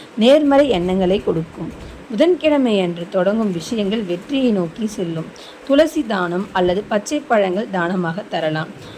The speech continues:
புதன்கிழமை நாம் செய்யும் வழிபாடு நிச்சயம் ஒரு பெரிய அமைதியும் வளர்ச்சியும் தரும். புதன் என்பதற்கு அர்த்தம்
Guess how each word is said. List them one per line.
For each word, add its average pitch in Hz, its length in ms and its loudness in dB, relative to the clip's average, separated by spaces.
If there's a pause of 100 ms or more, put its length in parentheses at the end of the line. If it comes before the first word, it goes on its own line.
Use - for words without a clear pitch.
(180)
புதன்கிழமை 254 680 4
நாம் 196 220 0
செய்யும் 247 400 2
வழிபாடு 185 540 2
நிச்சயம் 262 580 2
ஒரு 180 240 -2
பெரிய 247 380 2
அமைதியும் 202 600 -2 (360)
வளர்ச்சியும் 202 680 0
தரும். 170 260 -4 (300)
புதன் 359 280 4
என்பதற்கு 185 680 0
அர்த்தம் 185 460 -2